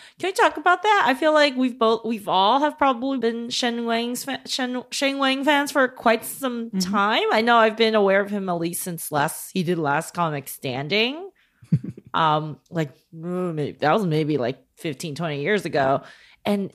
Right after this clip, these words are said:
Speaker 1: uh, so I've seen a lot of these bits before, uh, through the various, like, events we've gone to, and he opens again for Ali Wong quite a bit. And I'm just like, "It's still quite funny."
Speaker 2: It, it was one of those where I felt like I immediately,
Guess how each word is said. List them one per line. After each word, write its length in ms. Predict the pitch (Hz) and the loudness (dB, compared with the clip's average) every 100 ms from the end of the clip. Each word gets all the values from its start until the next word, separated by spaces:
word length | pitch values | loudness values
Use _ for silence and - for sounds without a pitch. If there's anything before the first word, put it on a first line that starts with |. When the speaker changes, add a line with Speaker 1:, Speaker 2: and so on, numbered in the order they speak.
| _ | _
Speaker 1:
uh, 380 | - 190 185 160 - - - - | 0 4 4 2 -6 -20 -20 -6
so 100 | - | 2
I've 120 | 370 | 2
seen 160 | - 440 466 | 4 2 6
a 20 | |
lot 240 | 226 202 | 6 6
of 80 | 233 | 2
these 220 | 185 170 | 0 -4
bits 300 | - 202 262 | 0 0 0
before, 760 | - 98 - 131 110 117 139 175 87 | -2 -2 -2 0 2 4 2 2 0
uh, 180 | 156 | 0
through 200 | 151 165 | 0 -4
the 100 | 151 | -4
various, 420 | 139 151 143 147 - | -4 -2 0 -2 -4
like, 160 | 151 143 | -4 -2
events 440 | 156 160 139 143 | 2 2 0 -2
we've 220 | 170 151 | -4 -4
gone 240 | - 143 151 | -2 -2 -4
to, 160 | - 165 | -4 -6
and 100 | 151 | -4
he 100 | 160 | -4
opens 340 | 135 143 151 147 | -4 -4 -6 -6
again 180 | 143 | -6
for 100 | 147 | -4
Ali 280 | 160 135 143 | -2 -2 -2
Wong 260 | 139 139 147 | -2 -2 -2
quite 220 | 180 147 | -4 -4
a 40 | 147 | -2
bit. 320 | 156 170 269 | 0 0 0
And 420 | - - - - | -8 -20 -12 -2
I'm 100 | 415 427 | 0 2
just 180 | 453 | 2
like, 240 | 494 494 494 - - _ - | 4 4 2 -12 -16 _ 0
"It's 100 | 554 | 2
still 240 | - 523 523 | 4 6 6
quite 260 | - 466 453 | 6 2 2
funny." 640 | - 466 480 147 85 - _ _ | 2 2 2 -2 -4 -14 _ _
Speaker 2:
It, 180 | 262 262 | 0 2
it 200 | 320 320 | 4 4
was 160 | 330 277 | 4 4
one 140 | 339 | 4
of 80 | 339 | 6
those 320 | 277 269 - | 6 6 4
where 560 | 233 226 208 202 190 - - | 2 4 4 4 2 0 4
I 140 | 190 | 4
felt 380 | 185 - 190 165 | 4 4 4 6
like 240 | 175 170 | 4 4
I 100 | - | 4
immediately, 880 | 180 180 175 185 147 170 175 165 156 | 4 6 4 4 4 4 6 4 2